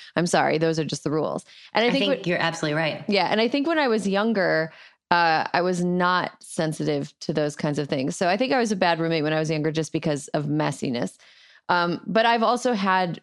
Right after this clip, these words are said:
Speaker 1: bad roommates. Um, I had a roommate in Chicago. I mean, when I was younger, I was doing the, like, Craigslist roulette type thing with
Speaker 2: No.
Speaker 1: roommates where it's like, well, I had this really nice place and, uh, I had this one roommate move in who didn't wanna go on the lease because she was from Uzbekistan. And I don't think that she was, uh,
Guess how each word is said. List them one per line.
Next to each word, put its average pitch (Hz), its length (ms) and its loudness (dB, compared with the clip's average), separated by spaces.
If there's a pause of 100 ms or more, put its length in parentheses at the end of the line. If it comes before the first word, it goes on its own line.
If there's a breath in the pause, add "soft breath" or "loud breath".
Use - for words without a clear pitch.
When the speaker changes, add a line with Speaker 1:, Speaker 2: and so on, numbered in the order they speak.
(100)
Speaker 1:
bad 151 340 2
roommates. 151 560 -2
Um, 147 360 0
I 170 140 4
had 180 100 2
a 170 60 -2
roommate 165 320 0
in 156 100 0
Chicago. 151 600 0
I - 100 0
mean, 156 360 0
when 190 120 -2
I 180 40 2
was 180 140 0
younger, 208 200 2
I 175 120 2
was 165 140 -4
doing 170 280 0
the, 156 100 0
like, 151 420 -2 (680 loud breath)
Craigslist 196 560 0
roulette 180 500 0 (640)
type 233 260 0
thing 247 520 0
with 208 200 0
Speaker 2:
No. 185 160 0
Speaker 1:
roommates 220 340 0
where 208 200 2
it's 190 160 -4
like, 180 420 0 (500 soft breath)
well, 240 280 4
I 226 140 4
had 226 200 2
this 247 160 -2
really 214 260 0
nice 226 280 0
place 190 500 0
and, 160 560 0
uh, 151 400 2
I 185 80 0
had 175 140 0
this 175 160 -4
one 180 180 0
roommate 180 320 0
move 165 180 -2
in 165 200 0
who 165 100 -2
didn't 180 220 0
wanna 196 160 2
go 214 100 2
on 226 100 2
the 233 100 0
lease 175 440 -2
because 165 520 -2
she - 180 -4
was 151 160 -4
from 170 160 0
Uzbekistan. 160 920 0
And 156 140 0
I 143 60 0
don't 143 300 -2
think 170 200 -2
that 170 120 -2
she 156 520 -2
was, 147 520 -2
uh, 143 440 0